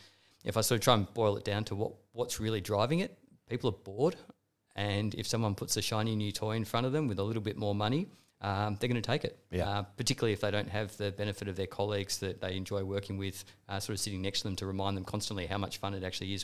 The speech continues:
Speaker 1: where they work.
Speaker 2: Yep, yep. So that lack of network
Speaker 1: Yep.
Speaker 2: is going to play a role.
Speaker 1: Mm.
Speaker 2: It's interesting, isn't it? Because I, certainly over the last decade, probably decade plus really,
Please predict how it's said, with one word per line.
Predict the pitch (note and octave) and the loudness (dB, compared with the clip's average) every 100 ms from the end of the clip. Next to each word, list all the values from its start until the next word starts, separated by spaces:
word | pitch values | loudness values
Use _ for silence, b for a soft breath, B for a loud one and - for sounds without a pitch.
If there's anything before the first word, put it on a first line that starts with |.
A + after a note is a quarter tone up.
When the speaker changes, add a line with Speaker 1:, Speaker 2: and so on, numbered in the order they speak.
| - | -4
Speaker 1:
where | A2 | -2
they | A2 G2+ | 0 0
work. | F#2 F2 | -2 -2
Speaker 2:
Yep, | G2+ F#2 - | 2 2 2
yep. | F#2+ - | 0 2
So | G2 | 2
that | G2 G2 | 4 4
lack | A2 G2+ G2+ | 6 6 6
of | E2+ - - | 2 0 -4
network | A2 - F#2 A2 - - - | -2 0 4 2 2 -6 -6
Speaker 1:
Yep. | A2 - - - | -6 -6 -16 0
Speaker 2:
is | G2+ F2 | 4 6
going | F#2+ | 6
to | E2+ | 6
play | - F2 | 4 4
a | E2 | 8
role. | F2+ - B | 8 6 B
Speaker 1:
Mm. | G2+ - | -4 -2
Speaker 2:
It's | C#3 | 0
interesting, | D#3 - A2+ A2+ | 2 2 4 4
isn't | A2 F2+ | 4 2
it? | |
Because | F#2+ G#2+ F#2 - - | 4 4 4 0 4
I, | A#2 - D#3 | 4 4 4
certainly | - C3 B2 | 8 8 8
over | F2+ | 6
the | F#2+ | 6
last | F#2+ F2 | 6 6
decade, | G#2+ G#2 E2 - | 4 6 2 4
probably | C#3+ A#2+ | 2 2
decade | E2 E2+ D2 D2 | -2 -4 -6 -4
plus | F#2 F#2+ - | 0 0 2
really, | F#2 D2 D#2+ | 4 4 0